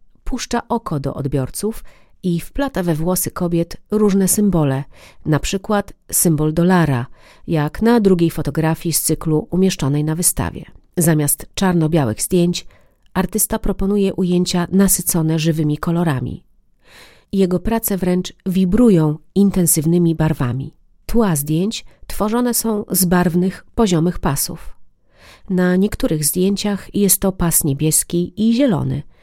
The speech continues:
na innych czerwony przechodzący przez pomarańcz do żółtego. Tło opisywanej fotografii kojarzy się ze scenerią zachodzącego słońca. Intensywny róż u góry kadru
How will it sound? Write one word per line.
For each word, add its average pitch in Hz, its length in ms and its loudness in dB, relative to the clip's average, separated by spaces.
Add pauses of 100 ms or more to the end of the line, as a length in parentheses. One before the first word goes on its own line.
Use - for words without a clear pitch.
(180)
na 175 180 0
innych 220 540 0 (400)
czerwony 180 600 0 (220)
przechodzący 185 720 -2
przez - 280 -6
pomarańcz 143 600 -4 (420)
do 160 340 -2
żółtego. 175 600 -4 (320)
Tło 202 420 0
opisywanej 143 640 -4
fotografii 185 640 -4 (380)
kojarzy 214 400 -2
się 214 260 -4
ze 170 160 0
scenerią 196 540 2
zachodzącego 165 720 -2
słońca. 139 560 -4 (840)
Intensywny 160 680 -4
róż 185 420 -4
u 156 120 -4
góry 139 260 -6
kadru 151 440 -6